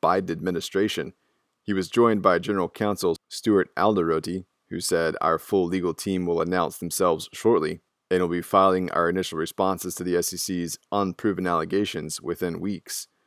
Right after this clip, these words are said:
For his part, Garlinghouse said, "No one is being silent, nor will we give up this fight."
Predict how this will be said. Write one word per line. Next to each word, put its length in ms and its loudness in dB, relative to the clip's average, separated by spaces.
For 160 0
his 160 4
part, 320 6
Garlinghouse 480 2
said, 380 2
"No 160 4
one 160 4
is 80 -4
being 320 -2
silent, 520 0
nor 220 2
will 180 4
we 140 -2
give 260 0
up 200 4
this 180 -2
fight." 420 0